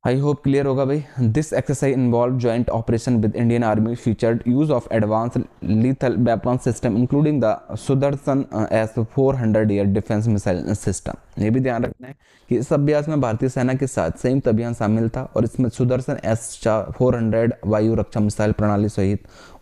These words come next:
उन्नत और घातक हथियार प्रणालियों का उपयोग किया गया था। क्लियर है? I hope भाई सारी चीज़ें क्लियर होंगे।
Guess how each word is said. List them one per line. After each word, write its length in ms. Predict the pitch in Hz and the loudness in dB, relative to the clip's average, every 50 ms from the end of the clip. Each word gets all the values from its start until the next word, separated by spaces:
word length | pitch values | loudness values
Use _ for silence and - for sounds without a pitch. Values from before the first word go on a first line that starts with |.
| - | -2
उन्नत 380 | 123 131 147 151 156 160 - - - | 0 0 2 2 0 0 -2 0 0
और 200 | 117 120 - - - - | -2 -2 -2 -4 -6 -4
घातक 360 | 107 104 117 - 147 - - | -4 -2 -2 -2 -4 -2 -2
हथियार 220 | 113 110 120 120 120 | 0 0 2 0 0
प्रणालियों 520 | - 127 117 113 113 113 113 117 120 117 | 0 -2 -2 0 0 0 2 2 2 0
का 120 | 110 - 104 | 0 -2 -6
उपयोग 500 | - - - 120 - 113 110 104 101 - | -4 -2 -4 -2 0 0 0 0 -2 -2
किया 180 | - 113 95 90 | -2 -2 0 0
गया 160 | 87 82 76 | 0 0 -2
था। 240 | 71 - 104 98 - - - | -2 -6 -10 -12 -10 -6 -2
क्लियर 220 | 131 135 139 143 | 0 2 2 2
है? 160 | 151 151 151 - _ _ _ _ _ - - - - | 0 -2 -4 -10 _ _ _ _ _ -20 -20 -10 -6
I 100 | - 113 113 110 | -4 -2 -2 0
hope 240 | 120 123 127 120 | 0 0 0 2
भाई 200 | 113 113 117 117 - - - - | 2 2 0 0 -2 -8 -6 -2
सारी 200 | 117 107 113 107 | 0 0 0 0
चीज़ें 340 | - 113 104 101 110 104 - - 90 110 - - | 0 -2 -2 -2 -2 -4 -6 -6 -8 -8 -4 -2
क्लियर 240 | 113 110 98 92 | 0 0 0 0
होंगे। 280 | 90 85 82 82 71 69 | 0 -2 -2 -2 -4 -6